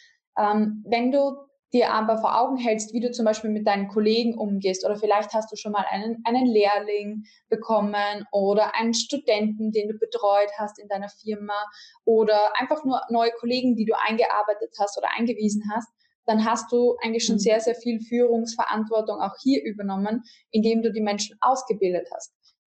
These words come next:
Speaker 1: Ausbildung, Trainerin sein ist ein wesentlicher Aspekt auch von Führungskraft sein.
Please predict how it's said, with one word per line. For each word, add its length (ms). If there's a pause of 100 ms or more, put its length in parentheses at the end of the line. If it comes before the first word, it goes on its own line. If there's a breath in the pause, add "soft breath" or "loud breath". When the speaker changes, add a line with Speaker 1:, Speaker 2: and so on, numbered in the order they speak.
Speaker 1:
Ausbildung, 800
Trainerin 1200
sein 460
ist 240
ein 200
wesentlicher 540
Aspekt 420
auch 160
von 140
Führungskraft 720
sein. 100